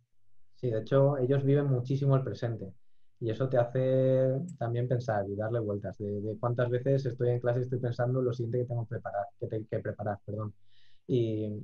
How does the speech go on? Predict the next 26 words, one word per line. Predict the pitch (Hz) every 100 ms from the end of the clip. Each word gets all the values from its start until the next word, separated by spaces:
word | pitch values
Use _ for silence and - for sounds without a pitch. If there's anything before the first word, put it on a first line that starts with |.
| -
y, | 123
por | 107 113
ejemplo, | 120 120
pasa | 117 -
mucho, | 135 123 127 151 170 - - -
y |
además | 107 104 107
estas | 120 127 117 113
edades | 104 117
de | 110 92
cero | 110
a | 107
tres | 101
años, | 117 117 139 135 _ _ - -
que | 120 110
a | 110
lo |
mejor, | 110 104 120 135 147
eh, | 139
nos | 123 117
ha | 120
ido | 131 131
fatal | 110 117
la | 131
mañana, | 120 104 113 131 135
que | 131